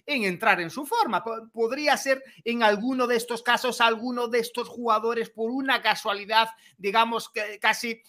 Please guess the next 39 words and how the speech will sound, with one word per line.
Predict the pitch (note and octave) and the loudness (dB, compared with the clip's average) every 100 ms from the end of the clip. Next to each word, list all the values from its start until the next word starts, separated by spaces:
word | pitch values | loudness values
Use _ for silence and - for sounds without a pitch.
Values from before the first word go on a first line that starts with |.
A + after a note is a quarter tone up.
| _ | _
eh, | G#3 G#3 | -6 -2
cósmica, | A#3 A3 F#3 A3+ B3 E4 F4 - - | 4 4 4 -4 -2 -2 -2 -4 -16
pues | F3+ - | -12 -4
sí, | D#4 F#4 | 0 0
pues | F#4+ - | -2 -4
probablemente | F3+ G#3 C4+ C4 A#3+ A#3 - _ | 2 4 4 0 -4 -8 -8 _
esta | A3+ A3+ G#3+ | -6 -2 -2
es | G3 | 0
la | F3+ | -4
situación. | F3+ D#3+ D#3 C4+ - | -4 -8 -4 -6 -6
Es | - | -8
que, | F3+ | -6
de | D#3 | -4
verdad, | D3+ G3 G#3+ - _ _ | -2 2 2 0 _ _
con | - A#3 | 2 2
las | A3 G#3 - | 4 2 2
cosas | F#4+ G4+ F4+ - | -6 -2 -2 -2
que | C#4 B3+ - | -6 -8 -4
el | A#3 A3 | 2 2
otro | C#4+ - E4+ | 2 -2 -6
día | C4+ C4 | -2 0
he | A#3+ | 0
tenido | A3+ G3+ E3+ | -2 -4 -4
que | D3+ | -2
leer, | F3+ C#4 | 2 4
hace | - - | 2 0
veinticuatro | G3 F#3+ E3 A#3+ C#4+ A#3+ | -4 -4 -4 -2 -2 0
horas, | A3 A#3 | -2 -2
o | G#3+ | -4
sea, | G3 F#3+ | -2 -2
mm, | F#3+ F#3+ F#3 _ - | -4 -14 -18 _ -16
justamente | C#4 C4+ B3 G#3+ | -4 -2 -2 -4
en | F#3+ | -4
el | F#3+ | -4
último | C4 B3+ A3+ | -6 0 0
vídeo, | A3 A#3 D4 _ - | 0 -6 -10 _ -10
¿eh? | D4 _ _ _ _ | -10 _ _ _ _
Me | G3+ G#3+ G3 | -2 0 4
dan | C4 E4 F4 | 8 6 4